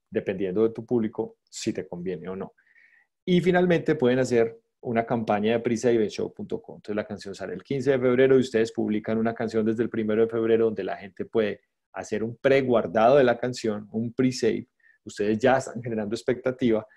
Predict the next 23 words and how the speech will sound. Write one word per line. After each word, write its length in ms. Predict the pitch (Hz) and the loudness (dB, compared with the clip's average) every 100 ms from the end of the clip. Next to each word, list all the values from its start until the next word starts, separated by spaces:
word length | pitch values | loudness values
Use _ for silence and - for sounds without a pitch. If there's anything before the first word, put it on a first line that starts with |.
| _ - | _ -2
y, 120 | 113 | 0
el 140 | 107 | 2
día, 200 | 110 117 | 2 0
y 100 | 135 | 0
si 100 | 113 | 0
la 120 | 117 110 | 0 0
gente 240 | 107 120 | 0 2
la 120 | 131 | 4
guardó, 540 | 135 139 131 139 139 _ _ _ _ _ _ _ - | 6 4 6 2 2 _ _ _ _ _ _ _ -6
dando 380 | 107 101 113 | -2 -2 -2
clic 220 | 123 131 139 | -2 0 4
en 80 | |
el 120 | 143 143 | 4 4
link, 260 | 139 131 _ _ - | 0 -6 _ _ -12
entonces 580 | 104 104 101 110 104 - _ | -8 -6 -4 -4 -6 -12 _
el 200 | 110 98 | -4 0
día 220 | 120 147 | 2 2
que 60 | 156 | 0
se 100 | 160 | -2
publica, 560 | 165 156 131 127 127 _ | 0 2 0 -2 -6 _
escuchan 680 | - 82 - - 135 135 127 | -14 -14 -12 -4 -2 0 2
la 120 | 127 | 2
canción 600 | 127 123 123 123 113 110 | 0 -4 -4 -2 -2 -2